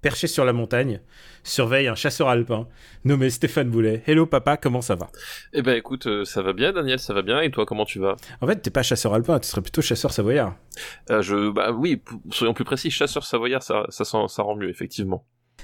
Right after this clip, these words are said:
Speaker 1: Écoute, moi ça va aussi, euh, je tiens à m'excuser la dernière fois parce que j'ai eu presque une crise d'asthme.
Speaker 2: <laughs> En direct.
Speaker 1: Et il y a des gens qui vont dire, « Oh là là, euh, <laughs> qu'est-ce qui, ça va pas et tout », mais en fait, euh, bah ouais, en fait, c'était la, le mo-, il y a deux semaines, c'était le pic de, de pollen. Là, je, je... reviens...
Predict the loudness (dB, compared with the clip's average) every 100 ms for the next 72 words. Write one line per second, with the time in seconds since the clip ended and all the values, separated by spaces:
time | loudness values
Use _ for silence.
0 | -4 0 2 4 2 4 4 4 2 2
1 | 4 4 4 2 0 2 2 2 2 4
2 | 4 2 2 2 2 0 0 2 4 2
3 | 2 -2 -2 -6 -2 0 4 2 0 -4
4 | -6 -2 0 2 2 2 -2 0 0 0
5 | -2 0 2 4 4 4 2 2 0 -2
6 | 2 4 4 6 6 6 6 4 2 -2
7 | -2 -2 -2 -6 -8 -4 -4 -2 -4 0
8 | 2 2 -2 -8 0 2 2 2 0 0
9 | 0 2 2 2 -2 0 -2 -4 -16 -16
10 | -18 -18 -2 2 4 4 2 -2 0 0
11 | 0 -2 -12 -10 -6 -2 2 2 2 2
12 | 0 2 0 0 -4 -2 -4 0 0 0
13 | -6 -8 -4 2 2 2 0 -2 2 2
14 | 2 0 0 4 4 2 2 2 2 2
15 | 2 2 4 2